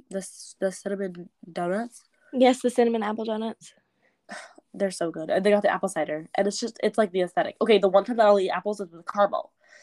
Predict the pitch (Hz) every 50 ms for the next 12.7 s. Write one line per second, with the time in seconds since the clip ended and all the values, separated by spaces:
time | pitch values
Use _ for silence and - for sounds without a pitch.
0 | _ _ _ _ _ - 190 196 208 240 262 277 269 269 233 208 185 175 185 180
1 | 180 190 185 190 202 185 - - _ _ _ _ _ - _ _ _ _ _ -
2 | 220 214 196 185 180 - _ _ _ 196 190 175 160 156 156 165 - - 165 175
3 | 170 - - - - 180 175 185 196 202 - 226 226 226 - 233 226 - - 226
4 | 233 247 254 254 _ _ _ _ _ _ _ - - - 254 220 185 - - 220
5 | 208 202 208 - - - 170 - - 170 - - - - - - - - - _
6 | _ _ _ _ _ _ _ _ _ _ _ - - - - 247 262 262 240 -
7 | _ - - 202 196 180 - - - 175 160 - 185 190 180 170 _ _ - -
8 | - - _ - - _ _ _ _ - _ _ _ _ _ _ _ _ _ _
9 | - - 254 240 226 220 233 - - - _ _ - 240 226 226 - 240 - 240
10 | 240 247 262 254 - - 220 220 220 214 214 208 208 214 226 226 _ _ _ _
11 | _ _ _ _ _ _ _ _ _ _ _ _ _ _ _ _ _ _ _ _
12 | _ _ _ _ _ _ - - 262 262 208 - - -